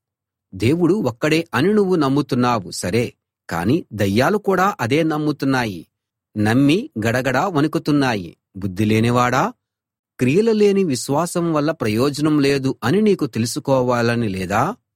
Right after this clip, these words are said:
మన పూర్వీకుడు అబ్రహాము తన కుమారుడు ఇస్సాకును బలిపీఠం మీద అర్పణ చేసినప్పుడు క్రియల వల్ల నీతిమంతుడిగా తీర్పు పొందలేదా? అతని విశ్వాసం క్రియలతో కలిసి పనిచేసింది.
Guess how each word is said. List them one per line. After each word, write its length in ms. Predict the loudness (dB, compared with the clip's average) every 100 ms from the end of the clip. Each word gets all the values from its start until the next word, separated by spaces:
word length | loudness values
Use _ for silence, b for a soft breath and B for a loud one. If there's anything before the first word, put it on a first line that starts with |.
| _ _ _
మన 160 | 0 0
పూర్వీకుడు 720 | 0 2 2 0 0 2 2
అబ్రహాము 760 | -2 -4 -4 0 -2 0 -4 -6 -10 _ -6
తన 140 | -4
కుమారుడు 600 | -4 -2 0 2 2 0 -4
ఇస్సాకును 560 | -6 -2 0 0 -2 -2
బలిపీఠం 580 | 0 -2 0 -2 0 0
మీద 320 | 2 0 -2 -4 -6 _ _ _ -2
అర్పణ 380 | -2 0 0 0 0
చేసినప్పుడు 720 | 0 0 -2 -2 -2 -2 -2 0
క్రియల 300 | 2 2 2
వల్ల 260 | 0 0
నీతిమంతుడిగా 800 | 2 0 0 0 0 -2 -2 -2
తీర్పు 360 | -2 -6 -6 -6
పొందలేదా? 720 | -6 -4 0 0 2 0 -2 -8 _ _ _ _ _ -4
అతని 240 | -2 -2
విశ్వాసం 640 | -2 -2 -2 -2 0 -2
క్రియలతో 720 | -2 -2 0 2 2 2 -2
కలిసి 340 | -2 -4 -4 -2
పనిచేసింది. 800 | 0 0 0 -2 -4 -6 -6